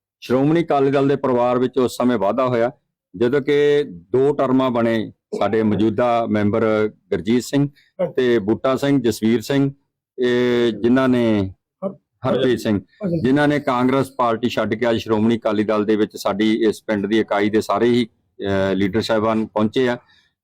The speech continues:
ਮੈਂ ਸਭ ਤੋਂ ਪਹਿਲਾਂ ਤਾਂ ਇਹਨਾਂ ਨੂੰ ਪਾਰਟੀ ਦੇ ਪ੍ਰਧਾਨ ਸਰਦਾਰ ਸੁਖਬੀਰ ਸਿੰਘ ਜੀ ਬਾਦਲ ਸਾਹਿਬ ਤੇ ਸਮੁੱਚੀ ਕੋਰ ਕਮੇਟੀ ਦੀ ਤਰਫੋਂ ਇਹਨਾਂ ਨੂੰ ਵਿਸ਼ਵਾਸ ਦਿਵਾਉਣਾ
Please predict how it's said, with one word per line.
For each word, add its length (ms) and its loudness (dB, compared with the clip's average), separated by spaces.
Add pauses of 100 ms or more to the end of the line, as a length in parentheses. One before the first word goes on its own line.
ਮੈਂ 460 2
ਸਭ 200 -4
ਤੋਂ 160 -2
ਪਹਿਲਾਂ 280 0
ਤਾਂ 120 -2
ਇਹਨਾਂ 200 2
ਨੂੰ 220 2
ਪਾਰਟੀ 420 0
ਦੇ 80 0
ਪ੍ਰਧਾਨ 520 0
ਸਰਦਾਰ 640 0
ਸੁਖਬੀਰ 400 0
ਸਿੰਘ 260 0
ਜੀ 180 0 (280)
ਬਾਦਲ 300 0
ਸਾਹਿਬ 280 -2 (680)
ਤੇ 120 0 (360)
ਸਮੁੱਚੀ 420 0
ਕੋਰ 240 0
ਕਮੇਟੀ 340 0
ਦੀ 100 2
ਤਰਫੋਂ 420 -2
ਇਹਨਾਂ 180 2
ਨੂੰ 180 2
ਵਿਸ਼ਵਾਸ 480 -2
ਦਿਵਾਉਣਾ 340 0